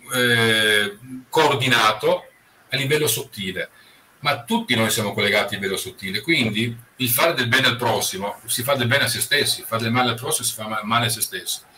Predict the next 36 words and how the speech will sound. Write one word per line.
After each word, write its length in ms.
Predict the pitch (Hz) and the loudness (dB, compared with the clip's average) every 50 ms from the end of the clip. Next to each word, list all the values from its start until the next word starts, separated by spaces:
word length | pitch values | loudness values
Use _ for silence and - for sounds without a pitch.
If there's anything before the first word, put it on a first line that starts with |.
| - - - - - - - - - | -20 -20 -20 -20 -20 -20 -14 -4 0
E 120 | 104 - 123 | 0 2 2
vabbè, 200 | 123 120 117 123 | 2 2 4 4
eh, 380 | 143 143 - - - 104 104 - - - - | 2 2 0 -2 -6 -6 -10 -14 -18 -16 -10
queste 240 | 117 117 113 110 | -6 -6 -6 -4
qui 140 | - 123 120 | -2 -2 0
sono 160 | - 113 98 | 0 0 -2
parole, 340 | - 101 98 98 101 104 98 | -2 0 2 2 2 2 0
diciamo, 460 | 95 92 - - 98 98 95 92 90 | -2 -2 -2 -2 -2 -2 -2 -2 -4
che 340 | - - 92 90 92 92 90 | -6 -6 -6 -4 -4 -4 -4
sono 180 | 90 - 98 98 | -4 -8 -10 -8
generiche, 540 | 95 107 107 113 117 117 123 113 - 90 87 | -4 -2 2 2 2 2 2 -2 -6 -10 -16
o-, 220 | 92 - - 98 | -18 -16 -14 -12
obiettivamente. 800 | 95 98 - - 101 95 95 95 95 95 87 85 - - - - - - - - - - - _ - - _ _ _ _ - - | -12 -12 -10 -8 -6 -4 -2 -2 -2 -2 -4 -6 -12 -18 -20 -20 -20 -20 -20 -20 -20 -20 -20 _ -20 -20 _ _ _ _ -20 -6
Ma 140 | - 131 135 | -2 0 2
vivi 200 | 135 202 202 196 | 2 2 2 2
in 120 | 170 123 117 | 0 0 2
pace 300 | 131 131 123 127 123 117 | 2 2 2 2 0 -2
con 180 | 117 110 113 | -4 -4 -4
te 100 | 110 104 | -2 -2
stesso? 640 | - - 104 95 90 - - - 127 - - - - _ _ _ _ _ _ _ _ _ _ _ _ _ _ _ _ _ _ _ _ _ _ _ _ _ _ | -2 0 0 0 0 0 0 0 0 -2 -4 -8 -16 _ _ _ _ _ _ _ _ _ _ _ _ _ _ _ _ _ _ _ _ _ _ _ _ _ _
E 80 | - 143 | -2 -2
vedi 200 | 165 165 170 131 | 0 2 2 0
che 80 | 117 | 0
questa 260 | 117 139 - 135 - | 0 -2 -2 -2 -2
pace, 300 | - - 127 127 - 127 | 0 2 0 2 2 0
come 100 | 117 117 | -2 0
dicevi 300 | 113 113 113 - 123 117 | 0 0 0 0 0 0
prima, 200 | 117 131 127 110 | 0 0 0 0
quando 260 | 117 123 127 127 120 127 | 2 2 2 2 4 2
entri 180 | 135 127 117 | 0 0 0
in 80 | 113 113 | 0 0
una 80 | - | 2
stanza, 720 | - - - - 113 113 117 117 113 131 131 - - - - - - - - - - - | 2 2 4 4 4 4 2 2 0 0 0 0 -2 -6 -14 -20 -20 -20 -20 -18 -6 -2
l'energia 480 | 123 123 120 120 117 117 117 120 123 | 0 0 2 2 0 0 2 2 2
si 140 | 113 110 104 | 2 2 2
sente 600 | - 107 101 92 92 87 - - 117 - - | 2 2 2 0 -2 -2 -4 -2 -4 -4 -4